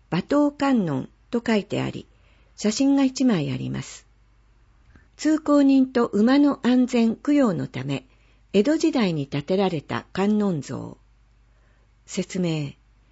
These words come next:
木々が生い茂る中に立つ観音像が彫られてある石碑です。写真終わり。分岐点まで戻り、山道を少し進んだあたりに、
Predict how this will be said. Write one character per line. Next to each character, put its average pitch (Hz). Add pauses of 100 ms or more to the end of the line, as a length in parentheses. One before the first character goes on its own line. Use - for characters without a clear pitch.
(500)
木 311
々 -
が 156
生 208
い 226
茂 220
る 175
中 170
に 139
立 147
つ -
観 262
音 277
像 156
が 135
彫 143
ら 196
れ 202
て 131
あ 147
る 131
石 -
碑 -
で 120
す。 - (960)
写 196
真 214
終 151
わ 147
り。 131 (1500)
分 330
岐 -
点 208
ま 165
で 147
戻 147
り、 135 (340)
山 262
道 285
を 151
少 -
し 208
進 240
ん 247
だ 233
あ 240
た 185
り 170
に、 156